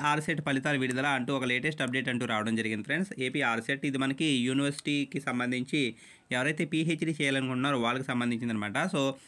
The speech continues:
నలభై తొమ్మిది పాయింట్ నాలుగు శాతం మంది అర్హత అనేది సాధించారంట ఏపీ ఆర్సెట్లోని. So, రాష్ట్రంలో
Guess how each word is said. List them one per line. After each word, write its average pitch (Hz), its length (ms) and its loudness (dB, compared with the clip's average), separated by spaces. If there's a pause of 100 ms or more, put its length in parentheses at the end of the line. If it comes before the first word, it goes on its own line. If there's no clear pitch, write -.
(360)
నలభై 165 340 2
తొమ్మిది 165 240 2
పాయింట్ 160 300 2
నాలుగు 139 260 2
శాతం 147 260 0
మంది 147 320 2
అర్హత 127 340 0
అనేది 147 240 0
సాధించారంట 120 500 0 (220)
ఏపీ 143 200 0 (100)
ఆర్సెట్లోని. 117 580 0 (480)
So, 151 140 0 (540)
రాష్ట్రంలో 160 360 0